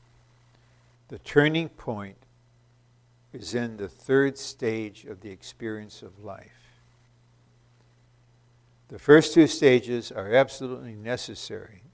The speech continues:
but almost everything there is outward. You deal with the past, you clear the past, and you consecrate.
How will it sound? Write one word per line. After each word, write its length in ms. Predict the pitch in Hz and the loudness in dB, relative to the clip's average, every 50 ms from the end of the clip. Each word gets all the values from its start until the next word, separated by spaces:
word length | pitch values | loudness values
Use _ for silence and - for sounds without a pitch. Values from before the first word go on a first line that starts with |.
| _ - | _ -14
but 120 | 104 101 | -12 -10
almost 360 | 113 117 117 117 107 - - | -10 -10 -10 -12 -14 -14 -8
everything 560 | - 147 139 131 147 139 - - 131 117 110 | -4 -4 -4 -4 -4 -8 -10 -12 -16 -16 -12
there 240 | 104 110 107 107 107 | -8 -6 -4 -4 -4
is 260 | - 110 98 - - - - | -6 -12 -16 -18 -20 -18 -14
outward. 540 | - 113 110 104 - - 110 98 92 95 - _ - _ _ _ _ _ _ _ _ _ _ _ _ _ _ _ _ _ _ _ _ _ _ _ _ _ _ _ _ _ _ _ _ - | -12 -12 -12 -12 -14 -16 -20 -20 -20 -20 -20 _ -20 _ _ _ _ _ _ _ _ _ _ _ _ _ _ _ _ _ _ _ _ _ _ _ _ _ _ _ _ _ _ _ _ -16
You 120 | 113 104 | -14 -12
deal 280 | 92 95 117 120 123 120 | -8 -2 2 2 2 2
with 180 | 110 107 98 - | 2 -2 -6 -8
the 180 | - _ - | -10 _ 0
past, 480 | - 127 123 123 127 127 107 - - - | 2 4 4 4 4 0 -4 -8 -16 -18
you 100 | 107 98 | -20 -20
clear 260 | _ - 120 110 101 | _ -16 -14 -14 -14
the 100 | 92 87 | -14 -16
past, 540 | - - - 120 120 120 123 - - - 117 | -16 -8 -4 -4 -2 -2 -4 -6 -10 -14 -18
and 120 | 95 92 | -20 -20
you 120 | 90 90 - | -20 -20 -20
consecrate. 800 | - - 113 113 117 - - 117 95 _ - 110 107 107 107 | -16 -14 -14 -14 -14 -14 -16 -20 -20 _ -12 -10 -10 -10 -10